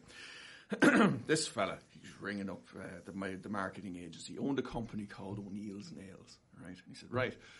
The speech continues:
I need you to do an ad for me." "Okay, right, no problem, we'll do it."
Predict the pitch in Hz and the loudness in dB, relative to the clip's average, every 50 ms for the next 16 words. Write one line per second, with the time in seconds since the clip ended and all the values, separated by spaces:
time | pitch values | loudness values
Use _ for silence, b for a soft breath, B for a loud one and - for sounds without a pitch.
0 | B B B B B B 110 113 127 127 120 - 120 147 - 107 101 95 90 98 | B B B B B B -4 -2 0 0 0 -2 -4 -4 -6 -6 -6 -6 -6 -6
1 | 107 95 78 87 - - - 90 87 - - _ _ _ _ - - 95 87 - | -8 -8 -10 -10 -12 -14 -14 -16 -16 -18 -20 _ _ _ _ -12 -10 -10 -10 -10
2 | - - - - - - 80 65 58 - 117 143 - - - 92 82 95 95 107 | -14 -16 -18 -18 -16 -14 -12 -10 -6 -4 -2 -2 -2 0 -2 -2 -2 -2 -4 -4
3 | 101 92 80 73 58 | -4 -4 -4 -8 -10